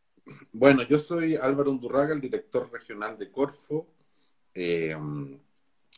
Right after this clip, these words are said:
¿qué les puedo decir de Corfo? Yo creo que lo-, los chilenos que estén conectados lo tienen que haber escuchado, lo han visto.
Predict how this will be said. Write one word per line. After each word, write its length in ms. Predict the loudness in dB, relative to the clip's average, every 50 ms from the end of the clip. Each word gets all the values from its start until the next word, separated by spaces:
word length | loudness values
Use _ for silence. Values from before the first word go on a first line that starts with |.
| -20 _ _ _ _ _ _ _ _ _ _ _
¿qué 120 | 2 4
les 160 | 4 4 6
puedo 180 | 6 8 8 8
decir 260 | 8 6 2 -4 -4
de 120 | -4 -4 -2
Corfo? 380 | 0 0 0 0 0 -4 -6
Yo 120 | -6 -4 -6
creo 220 | -4 -4 -4 -4
que 100 | -4 -2
lo-, 180 | -2 -2 -4 -2 -4
los 160 | -4 -4 -4
chilenos 400 | -6 -6 -2 -2 0 0 -2 -4
que 100 | -6 -10
estén 200 | -8 -8 -8 -6
conectados 500 | -6 -6 -8 -8 -8 -2 2 2 4 4
lo 120 | 2 0 -2
tienen 200 | -6 -10 -10 -2
que 100 | 0 0
haber 180 | 0 0 -2
escuchado, 560 | -4 -10 -18 -20 -12 -2 0 2 2 2 2
lo 100 | 0 -2
han 140 | -6 -8 -10
visto. 560 | -10 -12 -12 -12 _ _ -8 -8 -8 -8 -10